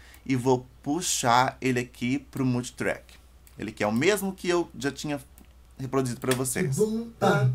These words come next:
Speaker 2: Tibum, pá.
Speaker 1: Beleza? E vou salvar no meu computador. Vou até File, Export, Áudio. Vou escolher uma,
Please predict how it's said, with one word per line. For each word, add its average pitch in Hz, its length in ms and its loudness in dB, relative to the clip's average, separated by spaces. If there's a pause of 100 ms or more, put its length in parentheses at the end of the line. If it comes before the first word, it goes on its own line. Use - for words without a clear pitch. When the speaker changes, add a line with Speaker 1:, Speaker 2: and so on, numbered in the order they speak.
(800)
Speaker 2:
Tibum, 202 680 0 (120)
pá. - 340 2 (1000)
Speaker 1:
Beleza? 139 440 -4 (1300)
E 190 240 0
vou 196 200 4
salvar 175 380 6
no 180 80 -2
meu 170 160 0
computador. 143 680 0 (1120)
Vou 95 200 -8
até 104 360 -2
File, 123 680 4
Export, - 920 -2 (720)
Áudio. 113 520 2 (1500)
Vou 80 60 -10
escolher 90 400 -6
uma, 90 340 -4